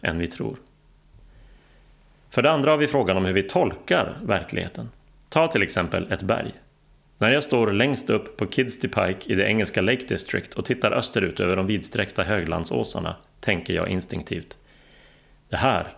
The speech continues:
är en vacker utsikt." Men vad är egentligen skönhet? Går skönhet att mäta? Kan man röra vid den?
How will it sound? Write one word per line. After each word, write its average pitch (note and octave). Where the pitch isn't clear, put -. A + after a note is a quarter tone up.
är F2
en E2
vacker F#2+
utsikt." -
Men C#3
vad D3
är D#3
egentligen F2
skönhet? A2
Går F2+
skönhet F#2
att F#2+
mäta? G#2+
Kan A2
man G#2
röra C3
vid G#2+
den? E2